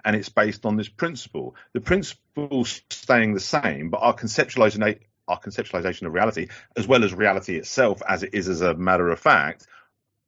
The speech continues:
you know, we understand that that's, that can be fluid underneath that, but you've always got that principle that you're putting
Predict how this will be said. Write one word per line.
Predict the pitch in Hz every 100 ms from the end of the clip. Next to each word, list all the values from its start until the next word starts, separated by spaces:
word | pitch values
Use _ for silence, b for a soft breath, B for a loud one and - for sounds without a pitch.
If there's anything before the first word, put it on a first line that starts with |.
| _ _ _ _
you | -
know, | 123
we | 104 131
understand | 147 131 127 143 123
that | 104
that's, | 113 - - 123
that | 120
can | -
be | 107
fluid | 101 - 120 107 104
underneath | 101 90 92 151 151 -
that, | 65 - - B B _
but | 131
you've | 117 117
always | 135 123
got | 131
that | 113 -
principle | 143 123 - 104
that | 107
you're | 107
putting | 123 120 113